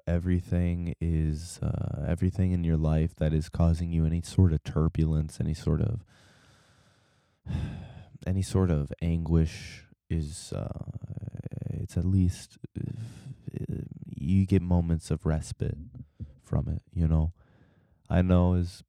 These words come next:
good as anybody that there's certain things that bother you, you know, that, that'll just swim around in your head all day. And, uh, I hope that,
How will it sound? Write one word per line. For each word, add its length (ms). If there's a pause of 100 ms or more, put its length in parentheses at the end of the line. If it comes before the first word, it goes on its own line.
(200)
good 120
as 100
anybody 400
that 240
there's 220
certain 600
things 380
that 180
bother 400
you, 340 (260)
you 60
know, 300
that, 220 (160)
that'll 260
just 420
swim 400
around 320
in 80
your 120
head 240
all 180
day. 340 (1120)
And, 300
uh, 300
I 40
hope 280 (100)
that, 300